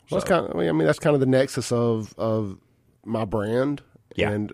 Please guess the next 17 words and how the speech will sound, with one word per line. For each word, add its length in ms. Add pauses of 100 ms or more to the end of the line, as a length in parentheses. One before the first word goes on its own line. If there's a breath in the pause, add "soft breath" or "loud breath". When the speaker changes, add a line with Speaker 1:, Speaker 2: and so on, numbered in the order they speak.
Speaker 1:
not 220
kind 280
of, 120
it, 260
being 160
honest 340
and 80
upfront 360
and 260
real 280
is 160
the 60
nexus 360
of 80
my 120
brand 380
and 100